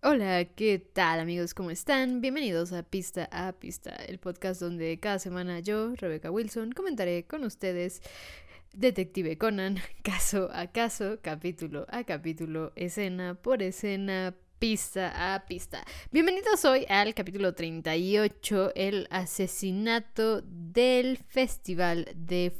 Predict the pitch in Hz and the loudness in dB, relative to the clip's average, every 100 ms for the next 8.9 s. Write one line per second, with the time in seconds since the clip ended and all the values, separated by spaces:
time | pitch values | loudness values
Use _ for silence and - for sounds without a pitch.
0 | - 214 233 220 190 202 208 - - 180 | -4 2 4 4 2 0 0 -2 -4 -2
1 | - 170 - - 240 277 214 202 220 330 | 0 0 -2 4 6 6 6 6 6 6
2 | - 226 226 220 214 262 277 240 269 269 | 6 8 8 8 6 4 2 2 0 2
3 | 240 269 254 - 247 233 226 180 240 302 | 4 4 4 4 0 2 0 2 4 4
4 | 294 294 262 277 320 381 427 226 220 214 | 4 2 2 0 -2 -2 0 2 2 2
5 | 233 233 302 359 190 - 233 262 247 233 | 2 2 4 4 4 2 0 0 2 4
6 | 226 214 - 285 - 240 202 185 190 208 | 2 0 6 8 12 10 10 2 0 2
7 | 294 247 214 220 208 208 202 208 214 185 | 4 4 4 0 -2 -2 0 -2 -2 0
8 | 175 185 196 175 175 180 202 233 | -2 0 2 2 2 2 2 2